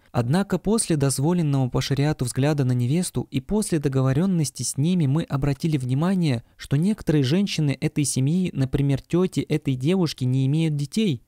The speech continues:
А если у некоторых из них есть дети, то их дочери не могут иметь детей.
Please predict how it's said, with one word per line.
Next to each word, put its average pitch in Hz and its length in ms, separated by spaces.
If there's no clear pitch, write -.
А 131 100
если 185 320
у 139 160
некоторых 160 560
из 127 220
них 165 220
есть 127 320
дети, 151 500
то 147 80
их 180 260
дочери 170 400
не 135 140
могут 147 340
иметь 151 300
детей. 135 440